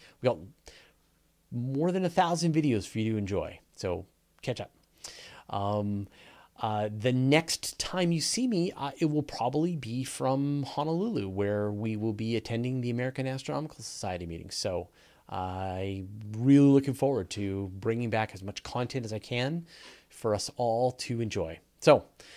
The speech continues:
uh, thanks everyone, and, uh, may or m-, I, I don't know if I can find fast internet. I'll do, I'll try to do a live show with maybe a guest from the A A S, uh, next week.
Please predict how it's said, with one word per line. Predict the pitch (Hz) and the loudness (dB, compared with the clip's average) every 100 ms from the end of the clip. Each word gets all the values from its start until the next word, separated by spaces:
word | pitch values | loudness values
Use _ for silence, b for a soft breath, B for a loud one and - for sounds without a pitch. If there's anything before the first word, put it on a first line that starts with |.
| B B | B B
uh, | 107 101 104 104 104 | 4 8 8 8 6
thanks | 147 139 | 2 4
everyone, | 160 185 240 233 - | 4 4 4 0 -2
and, | 131 127 123 120 | 0 2 2 4
uh, | 123 120 120 | 6 6 4
may | 120 117 139 160 190 | 0 0 2 2 2
or | - 170 | -2 -2
m-, | 165 156 156 - | 0 -2 -4 -2
I, | 135 127 - - - _ _ - | -2 -4 -14 -20 -20 _ _ -8
I | 135 | -4
don't | 170 208 185 | -2 0 2
know | 175 127 104 | 4 4 4
if | 101 | 0
I | 113 | -4
can | 113 | -4
find | - 165 175 | 2 4 6
fast | 196 - | 4 4
internet. | 147 175 233 | 2 2 0
I'll | 131 120 | 2 2
do, | 117 131 | 2 0
I'll | 117 | 0
try | - 143 | 4 6
to | |
do | 143 | 6
a | 135 113 | 6 6
live | 131 | 2
show | - 151 | 2 2
with | 143 117 | 2 2
maybe | 117 127 | 0 2
a | 127 | 4
guest | 123 135 - - - b b | 4 4 0 -8 -12 b b
from | - 117 117 110 | -4 -2 -2 -2
the | 113 117 | 0 2
A | 110 | 4
A | 113 113 | 4 4
S, | 165 - - B B B B B | 0 -6 -10 B B B B B
uh, | - 107 107 | -6 -4 -2
next | 117 135 | 0 -2
week. | 135 - | -4 -6